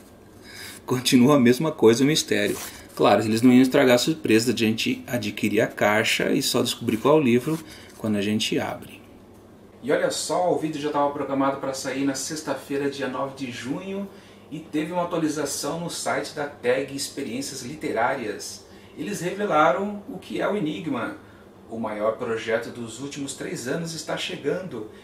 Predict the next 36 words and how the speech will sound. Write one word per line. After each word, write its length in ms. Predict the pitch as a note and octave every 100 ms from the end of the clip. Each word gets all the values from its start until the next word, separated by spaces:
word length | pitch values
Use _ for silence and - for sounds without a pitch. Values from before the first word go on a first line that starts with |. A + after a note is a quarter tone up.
| -
Desafiamos 640 | F3 F#3+ - - F3 F3 D#3
dez 200 | E3+ D3+
grandes 320 | C#3+ D#3 C#3+
autores 420 | C#3+ D3 C#3+ C#3
de 80 | C3+
língua 200 | C#3 C#3
portuguesa 460 | C#3+ C#3 A#2+ C#3
a 40 | C#3
escrever 420 | - C3+ B2+ C#3
um 100 | C3+
livro 240 | C3+ C#3
inédito, 560 | C#3 A2 C#3+ D3 - A#2 - -
exclusivo 760 | - F#3 - F3+ C#3 C#3+ E3+ E3
para 180 | - D3
os 100 | C#3
associados." 1120 | C#3 - - - A2+ B2 - G2+ - - - - - - - - - - -
Então 300 | - - C3
eu 80 | G#2+
acertei, 540 | - D#3 - F3+ D#3
realmente 420 | D3 F3 D#3+ -
era 120 | E3+
um 80 | F3
livro 300 | D3+ E3 D#3+
de 260 | A#2 - - - - - - -
contos. 1120 | C3 G3+ F#3+ D#3+ - B2 G2+ - - - - - - -
Tá 100 | -
aqui 180 | - -
a 40 |
foto 340 | - B2 B2 A2
do 340 | A2+ G#2+ G2 G2 - -
pessoal 380 | A2+ - G#2
que 60 | -
vai 100 | G2+
participar, 500 | - A2 - - -
dos 220 | - A2
autores 840 | G#2 G2+ - - B2+ A2+ - _